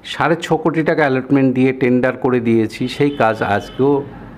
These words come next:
কোথায় যে দাঁড়িয়ে আছে, এ কাজ বাস্তবে হবে কি না জানি না। এই ধরনের নওদার মানুষের আকছার প্রতিদিন, যে দিনটা যাচ্ছে নওদার মানুষের পক্ষে,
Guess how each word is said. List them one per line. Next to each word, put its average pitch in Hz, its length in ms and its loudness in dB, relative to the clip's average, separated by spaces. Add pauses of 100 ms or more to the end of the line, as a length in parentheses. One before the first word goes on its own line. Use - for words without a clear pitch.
(1000)
কোথায় 135 360 0
যে 139 160 2
দাঁড়িয়ে 113 320 2
আছে, 104 420 -2 (220)
এ - 100 -10
কাজ 107 220 0
বাস্তবে 113 460 0
হবে 101 340 0
কি 117 120 -2
না 107 140 0
জানি 87 260 -2
না। 135 180 -2 (520)
এই 202 160 4
ধরনের 214 340 2
নওদার 175 360 2
মানুষের 175 440 0
আকছার 143 600 -2
প্রতিদিন, 156 920 0 (960)
যে 160 240 4
দিনটা 165 340 2
যাচ্ছে 123 360 0
নওদার 113 320 2
মানুষের 104 360 -2 (180)
পক্ষে, 143 380 -2